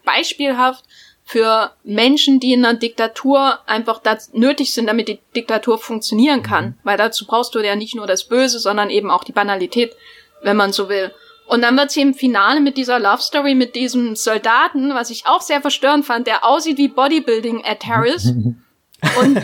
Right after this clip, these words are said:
Speaker 1: äh, Harris ist, äh, äh, im Snowpiercer Kinofilm der Wilford. Und <laughs> das war super verwirrend. Und dann wird sie durch diese Geschichte von der ersten Klasse eingespannt, um,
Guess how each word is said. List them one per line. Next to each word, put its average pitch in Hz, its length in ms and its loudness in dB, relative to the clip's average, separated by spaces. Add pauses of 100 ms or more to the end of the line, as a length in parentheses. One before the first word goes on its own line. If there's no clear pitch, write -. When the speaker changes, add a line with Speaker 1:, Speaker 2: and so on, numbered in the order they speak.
Speaker 1:
äh, 247 360 2
Harris 294 440 0
ist, 262 360 -4
äh, - 40 -8 (880)
äh, - 20 -4
im 226 240 -4
Snowpiercer 262 560 0
Kinofilm 262 500 0
der 226 140 0
Wilford. 247 520 0 (540)
Und 233 260 -4 (220)
<laughs> - 240 -16
das 339 520 0
war 302 160 2
super 311 280 -2
verwirrend. 269 260 2 (840)
Und 262 120 4
dann 262 160 2
wird 302 160 0
sie 294 180 0
durch 285 300 -2
diese 254 420 0 (640)
Geschichte 320 480 -2 (360)
von 247 180 -4
der 240 160 0
ersten 226 340 -4
Klasse 277 400 -2
eingespannt, 254 1400 0
um, 233 280 -2